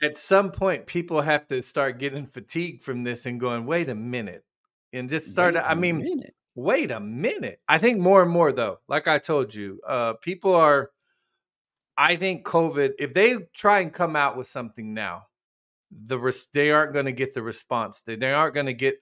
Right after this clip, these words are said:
Speaker 1: a, uh, a public that is afraid of their fear-mongering. I think many people have, uh, seen through the veil. The veil has been lifted, and we
Speaker 2: Mm-hmm.
Speaker 1: see it for what it is. I think
Speaker 2: Right.
Speaker 1: there's more people that,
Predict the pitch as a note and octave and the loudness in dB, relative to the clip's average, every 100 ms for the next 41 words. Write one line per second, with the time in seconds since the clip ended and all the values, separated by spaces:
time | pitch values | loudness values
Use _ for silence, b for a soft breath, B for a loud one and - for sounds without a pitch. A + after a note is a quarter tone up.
0 | C3+ A#2+ A#2 B2 A2+ A2 - - A#2 - | -4 -2 -2 -2 0 -2 -4 -8 -10 -4
1 | C3 - C#3 C3 _ _ _ _ _ _ | -6 -6 -12 -12 _ _ _ _ _ _
2 | _ - _ _ - B2+ A#2+ A2+ A#2 - | _ -20 _ _ -4 -2 -2 -4 -6 -4
3 | B2+ A#2 G#2+ G2+ G#2+ _ _ _ _ _ | 0 0 0 -6 -14 _ _ _ _ _
4 | A#2+ A2 A#2 A2 - B2+ A2+ A2 A2 G2+ | -6 -4 -4 -6 -4 -4 -2 -4 -4 -6
5 | G2+ G#2 A#2 A2 C3+ A2+ - B2 C3 B2+ | -10 -8 -6 -6 -6 -8 -6 -6 -4 -6
6 | - C3 A#2+ A#2 A#2 A2+ A2+ A2+ G#2+ G2 | -6 -8 -6 -4 -2 -4 -2 -2 0 -2
7 | G2 _ _ _ _ _ D3+ C3+ B2+ C3+ | -8 _ _ _ _ _ -4 -2 -2 -2
8 | A#2+ A2 B2 B2+ B2+ - - A#2 A2 C3 | -2 0 2 4 0 -6 -10 -6 0 2
9 | C#3 B2+ A#2+ B2 A2+ A#2 - - A2+ G#2+ | 4 0 -2 -4 -4 -6 -8 -4 -4 -6
10 | _ _ _ _ _ B2 A#2+ A#2 A#2+ A2 | _ _ _ _ _ -4 -2 0 -4 -4
11 | A2+ A2 G#2 E3 C3+ - - A#2+ A#2+ B2+ | -6 -2 2 4 4 2 -4 -2 2 0
12 | A#2 A2+ G#2 - - - _ _ _ _ | 0 -2 -4 -6 -18 -20 _ _ _ _
13 | _ _ B2+ C#3 D#3 G2+ C#3+ C3 A#2 C3 | _ _ 0 2 2 4 6 4 2 4
14 | E3+ E3 - D#3+ D3+ C#3 C3 B2+ | 6 6 4 0 0 2 4 2